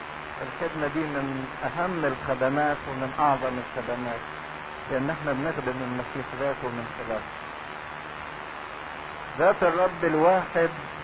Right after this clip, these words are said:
ونشاطكم. متجنبين هذا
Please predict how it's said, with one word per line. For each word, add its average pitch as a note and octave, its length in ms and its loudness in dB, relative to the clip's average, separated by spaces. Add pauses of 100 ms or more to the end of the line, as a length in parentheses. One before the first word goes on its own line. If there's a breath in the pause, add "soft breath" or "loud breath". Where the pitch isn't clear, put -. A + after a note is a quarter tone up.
(160)
ونشاطكم. C#3 960 2 (1700)
متجنبين E3+ 840 2 (160)
هذا F3 520 6